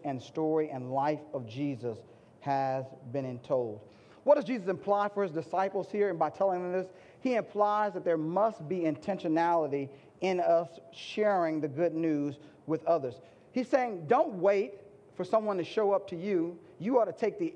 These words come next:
active role and pursue others for the sake of sharing the good news with them. They might not come looking for it from you, but you've got to go out and pursue them.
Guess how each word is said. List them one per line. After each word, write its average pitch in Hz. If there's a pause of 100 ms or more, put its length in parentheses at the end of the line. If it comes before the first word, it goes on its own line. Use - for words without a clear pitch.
active 214
role 156
and 175
pursue 285
others 165 (280)
for 185
the 175
sake 196
of 151
sharing 202
the 180
good 165
news 151 (260)
with 135
them. 135 (240)
They 226
might 269
not 208
come 208
looking 226
for 190
it 180
from 165
you, 208 (200)
but 156
you've 226
got 190
to 175
go 175
out 165
and 170
pursue 196
them. 170